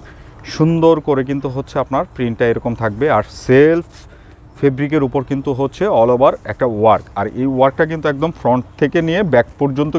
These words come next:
কিন্তু হচ্ছে আপনার সেম সিমিলার ওয়ার্কটা পাবেন। খুবই সুন্দর একটা কালেকশনের মধ্যে কিন্তু থাকছে, প্রত্যেকটা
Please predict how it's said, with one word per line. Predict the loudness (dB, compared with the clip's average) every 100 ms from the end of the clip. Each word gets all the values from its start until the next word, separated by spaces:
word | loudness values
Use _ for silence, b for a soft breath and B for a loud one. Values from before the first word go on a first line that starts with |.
| -4
কিন্তু | -4 -4 -2
হচ্ছে | -2 0 -2 B B B B
আপনার | -4 -2 2
সেম | 4 4 2 -2 -6
সিমিলার | -6 -2 -2 0
ওয়ার্কটা | -2 -2 -6 -8
পাবেন। | -10 -14 -20 B B B B B -14
খুবই | -6 -4 -2
সুন্দর | -2 0 2 2
একটা | 0 0
কালেকশনের | 0 0 -2 -2 -2
মধ্যে | -2 -4
কিন্তু | -6 -8
থাকছে, | -12 -8 -10 -4
প্রত্যেকটা | -4 -4 -8 -6 -4